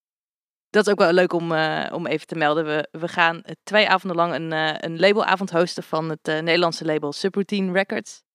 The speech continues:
Zij bestaan vijftien jaar, dus dat is wel reden voor een feestje. Het is een van mijn favoriete underground labels, eh, uit Nederland. Eigenlijk al vijftien jaar lang de pionieren van de Nederlandse underground. En altijd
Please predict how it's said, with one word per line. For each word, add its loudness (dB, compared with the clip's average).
Zij 0
bestaan -4
vijftien 0
jaar, 2
dus -12
dat -12
is -16
wel -4
reden 0
voor -14
een -16
feestje. -6
Het -6
is 0
een -2
van -8
mijn 2
favoriete -6
underground 0
labels, -2
eh, -2
uit 0
Nederland. -4
Eigenlijk -6
al 2
vijftien 4
jaar 0
lang 2
de -12
pionieren 0
van -4
de 0
Nederlandse 2
underground. -2
En -14
altijd -4